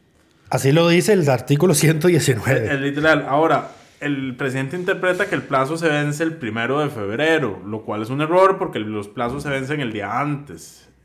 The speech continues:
Speaker 2: nunca el mismo día, porque el mismo día ya, digamos, ya estás en cuatro años y un día.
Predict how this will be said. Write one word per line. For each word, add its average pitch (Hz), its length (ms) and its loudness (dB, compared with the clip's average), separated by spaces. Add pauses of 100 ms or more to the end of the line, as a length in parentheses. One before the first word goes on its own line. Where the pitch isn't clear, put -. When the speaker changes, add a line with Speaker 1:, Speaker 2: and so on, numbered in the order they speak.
Speaker 2:
nunca 139 420 -2
el 143 120 0
mismo 123 320 -2
día, 196 220 0
porque - 180 -6
el 110 80 -4
mismo 131 260 -6
día 156 160 -4
ya, 131 140 -2 (180)
digamos, 143 240 -2
ya 127 80 -2
estás 147 240 -2
en 156 100 -4
cuatro 147 320 -2
años 156 420 -4
y 139 120 -4
un 117 240 -6
día. 143 320 -2